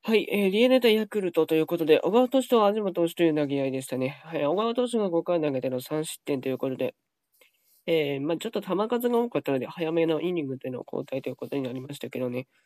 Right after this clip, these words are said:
東克樹投手は七回途中四失点ということで、えー、これはちょっと引っ張りすぎましたがね。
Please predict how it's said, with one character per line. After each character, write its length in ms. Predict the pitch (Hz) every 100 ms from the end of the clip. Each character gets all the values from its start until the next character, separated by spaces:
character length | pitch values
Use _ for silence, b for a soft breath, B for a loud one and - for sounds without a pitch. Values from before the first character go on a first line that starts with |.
| _ -
東 340 | 220 269 285 277
克 180 | 262 -
樹 60 |
投 140 | 240 208
手 80 |
は 80 | 208
七 380 | 190 185 196 214
回 260 | 226 196 156
途 180 | 151
中 220 | 147 165 151
四 220 | 165 180
失 200 | - 180
点 240 | - 156
と 100 | 139
い 40 | 151
う 60 |
こ 140 | - 151
と 160 | 156
で、 200 | 156 151
え 120 | 160 151
ー、 40 |
こ 120 | 185
れ 60 | 185
は 20 |
ち 60 | 190
ょ 20 |
っ 20 |
と 80 | 165
引 200 | - 170
っ 20 |
張 120 | - 190
り 100 | 190
す 140 | 190
ぎ 80 | 185
ま 120 | 190
し 80 | 196
た 120 | 127
が 120 | 123
ね。 200 | 120 135